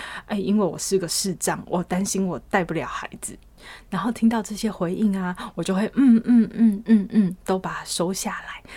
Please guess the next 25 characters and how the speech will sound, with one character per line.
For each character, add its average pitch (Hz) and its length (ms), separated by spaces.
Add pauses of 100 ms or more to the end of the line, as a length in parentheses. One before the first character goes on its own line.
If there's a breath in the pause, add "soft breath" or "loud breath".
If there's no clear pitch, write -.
但 226 140
是 233 100
我 170 100
心 240 320
里 214 120
的 - 180
O 214 240
S 175 280
就 185 140
想 - 280
说 180 240 (340 soft breath)
，“啊， 240 120
你 214 140
们 165 160
知 214 140
道 208 140
我 175 200
真 202 220
的 196 120
困 208 260
难 160 180
是 190 140
什 - 200
么 120 140
吗？ 135 280